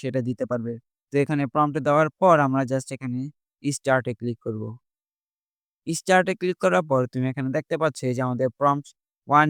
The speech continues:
এর ইমেজ জেনারেট হচ্ছে। তুমি যদি কিছুক্ষণ অপেক্ষা করো তাহলে দেখবে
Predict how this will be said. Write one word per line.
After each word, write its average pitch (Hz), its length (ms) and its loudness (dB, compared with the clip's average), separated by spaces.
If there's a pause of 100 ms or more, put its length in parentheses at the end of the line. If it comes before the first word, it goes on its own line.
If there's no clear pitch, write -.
(120)
এর 139 80 0 (220)
ইমেজ 131 240 -2 (200)
জেনারেট 131 360 2
হচ্ছে। 120 320 -8 (680)
তুমি 139 180 0 (360)
যদি 135 180 0 (120)
কিছুক্ষণ 143 400 -4 (420)
অপেক্ষা 180 360 2
করো 131 220 2 (120)
তাহলে 127 240 0
দেখবে 120 280 -2